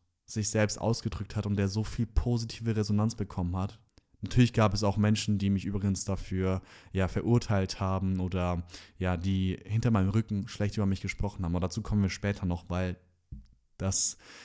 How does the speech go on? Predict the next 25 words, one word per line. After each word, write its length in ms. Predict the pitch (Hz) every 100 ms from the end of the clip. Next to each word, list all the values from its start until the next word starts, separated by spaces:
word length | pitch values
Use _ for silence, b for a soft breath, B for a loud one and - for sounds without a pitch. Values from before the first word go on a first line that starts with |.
| B 104
ist 200 | 101 104
ein 100 | 95
sehr 180 | 101
wichtiger 320 | 98 - 101 92
Bestandteil, 840 | 92 - 95 101 - 85 82 80
ähm, 400 | 87 87 85 85 B B B -
dessen, 500 | 95 - 101 92 90
worum 240 | 92 95
es 140 | 92 -
eben 200 | 92 90
heute 260 | 92 90
geht 320 | 87 92 95 87
und 160 | 90
wie 140 | 90 90
wir 100 | 92
auch 100 | -
eben 160 | 92
diese 200 | 90 92
Angst 220 | 90 95
vor 100 | -
Ablehnung 420 | 69 - 92 90 - _
auflösen 600 | - 104 - 92 87 92
können. 260 | 90 92 92 - -
Aber 600 | 101 101 101 98 92 _ _ -
anyways, 600 | 104 107 107 104 104